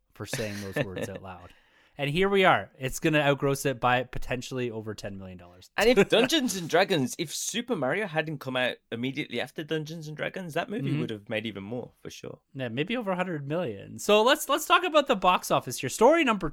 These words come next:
Speaker 1: two for twenty twenty-three. Franchises, although remain powerful at the box office, they are no longer the only game in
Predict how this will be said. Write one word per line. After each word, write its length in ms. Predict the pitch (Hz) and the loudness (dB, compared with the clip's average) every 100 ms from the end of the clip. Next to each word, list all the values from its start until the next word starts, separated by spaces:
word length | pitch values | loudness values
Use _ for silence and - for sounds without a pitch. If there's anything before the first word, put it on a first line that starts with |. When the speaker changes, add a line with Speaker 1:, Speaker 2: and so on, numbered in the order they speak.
| - | -6
Speaker 1:
two 440 | - 277 339 139 - _ _ - | 0 4 4 2 -6 _ _ -8
for 100 | 139 | -4
twenty 280 | 196 233 | 2 2
twenty-three. 680 | 151 170 131 - 170 156 104 - _ _ _ _ | 2 0 -2 -2 -2 0 -2 -8 _ _ _ _
Franchises, 1120 | - 190 262 339 311 247 196 147 127 107 90 - | -4 4 6 6 4 4 4 4 0 -6 -6 -2
although 640 | 151 185 285 320 302 220 - | 0 8 10 8 6 0 -4
remain 460 | 160 196 202 208 214 185 | -6 -4 -2 -2 -2 0
powerful 640 | - 226 302 311 - 143 131 | 2 8 8 8 4 -2 0
at 200 | 160 - | 0 0
the 100 | 127 | -4
box 440 | 131 170 262 - | 0 0 -2 -6
office, 580 | 98 90 - 101 - - - _ _ - | -10 -12 -18 -14 -10 -10 -14 _ _ -2
they 120 | 156 | 2
are 120 | 165 | 2
no 280 | 156 175 269 | 4 6 6
longer 600 | 240 156 131 113 110 107 110 | 6 6 4 0 -2 -4 -10
the 260 | 110 143 - | -4 -4 2
only 640 | 147 214 247 147 98 95 - 120 | 4 6 4 2 -2 -10 -18 -8
game 480 | 127 135 139 107 104 - | -4 0 0 -4 -10 -8
in 440 | 143 143 131 101 | -4 -4 -4 -8